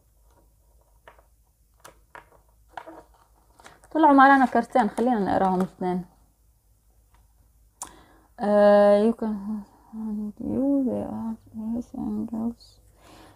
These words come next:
بيقول لك إنه الملائكة رح تكون حواليك لحتى تقودك للإشي اللي أنت بدك إياه. آه، ولكن بيقول لك، آه، إنه، آه،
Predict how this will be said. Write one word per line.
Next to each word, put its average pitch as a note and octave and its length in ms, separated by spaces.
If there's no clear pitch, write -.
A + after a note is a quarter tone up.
بيقول A#3 260
لك D4 160
إنه B3 240
الملائكة A3+ 600
رح G#3 180
تكون B3 500
حواليك G#3 540
لحتى G3+ 720
تقودك G#3 680
للإشي G3 420
اللي G3 260
أنت G3+ 180
بدك - 400
إياه. F#3 500
آه، F#3 600
ولكن A3 580
بيقول A#3 280
لك، A#3 180
آه، F#3 420
إنه، F3+ 240
آه، - 320